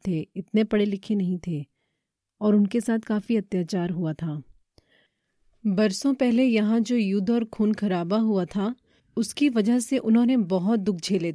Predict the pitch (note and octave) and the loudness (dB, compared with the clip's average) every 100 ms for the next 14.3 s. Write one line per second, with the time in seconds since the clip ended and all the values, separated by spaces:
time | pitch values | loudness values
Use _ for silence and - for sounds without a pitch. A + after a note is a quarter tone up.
0 | - E3+ D#3 _ _ _ _ _ _ _ | -6 -8 -8 _ _ _ _ _ _ _
1 | _ _ - A#3+ F#3+ G3 E3 D#3 - _ | _ _ -4 -4 0 -2 -2 -8 -18 _
2 | _ _ _ _ _ _ - - A#3 G#3 | _ _ _ _ _ _ -14 0 0 0
3 | A#3 A3+ B3+ C#4+ C4 B3 A3+ G3+ C4 A3+ | 4 4 4 2 -2 -2 -2 -2 -2 0
4 | G#3+ G#3+ F#3+ F#3+ F#3 F3+ F#3 B3 A3+ A3 | -2 0 2 2 0 -2 -4 -2 -2 -2
5 | - F#3 G3+ F#3 G#3+ G3+ F3 E3 F3 - | -4 -4 -4 -2 -2 -2 -4 -2 -4 -4
6 | G#3+ F#3+ F#3+ G3 A3+ - G3+ E3 E3+ A3 | -8 -4 0 0 -2 -4 -6 -4 -4 -4
7 | F3+ G#3+ E3 G3+ A3 - F#3+ D#3+ E3+ D3 | -4 -4 0 0 0 -2 -4 -4 -6 -8
8 | C#3+ - _ _ _ - A3+ F#3 G#3 G#3 | -10 -14 _ _ _ -8 -6 -4 -2 -2
9 | G#3 - F#3 D3 - - - _ _ _ | -4 -4 -4 -4 -10 -20 -20 _ _ _
10 | _ _ _ _ _ _ _ _ _ - | _ _ _ _ _ _ _ _ _ -4
11 | G3+ A#3 B3+ A3 A#3+ A3+ A3+ C4 G#3+ G#3+ | 2 2 2 0 0 0 2 2 4 2
12 | G3 F3 E3+ F3+ F3 F#3 D#3 C#3 _ _ | 0 0 0 0 -2 -4 -4 -8 _ _
13 | - G#3 A3+ G#3 F#3 G#3 - G3 E3 - | 0 2 4 4 4 4 2 0 0 -2
14 | D#3+ D3+ | -4 -4